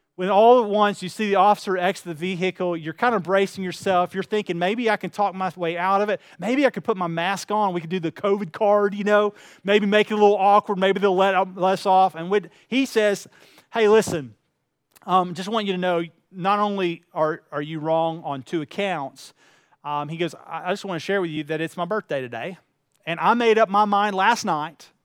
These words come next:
that unless there was a really egregious offense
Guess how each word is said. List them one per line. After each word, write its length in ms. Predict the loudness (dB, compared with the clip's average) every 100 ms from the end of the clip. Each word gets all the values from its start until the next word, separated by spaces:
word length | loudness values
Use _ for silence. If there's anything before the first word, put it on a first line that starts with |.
| _ _ _ _
that 200 | 2 2
unless 320 | 4 2 2
there 120 | 2 0
was 120 | 0
a 160 | -2
really 580 | -4 -4 -2 0 2 2
egregious 480 | 0 0 0 -2 -10
offense 560 | -8 -8 -8 -8 -16